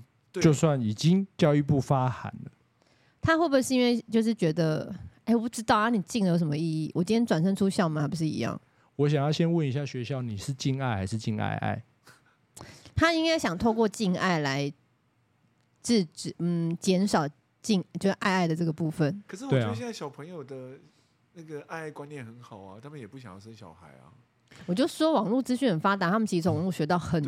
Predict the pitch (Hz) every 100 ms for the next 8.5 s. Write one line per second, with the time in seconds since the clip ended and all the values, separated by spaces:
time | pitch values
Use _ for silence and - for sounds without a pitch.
0 | 139 180 175 175 175 139 104 135 156 185
1 | 147 127 131 120 113 - 135 139 170 170
2 | 131 120 120 127 104 107 - 123 127 _
3 | _ _ - 135 165 147 143 143 131 120
4 | 147 139 139 131 139 127 123 117 123 120
5 | 123 107 139 143 - _ _ - 180 170
6 | 175 170 131 190 - 131 127 123 117 131
7 | 131 117 170 - 143 131 135 120 127 120
8 | 127 117 110 117 113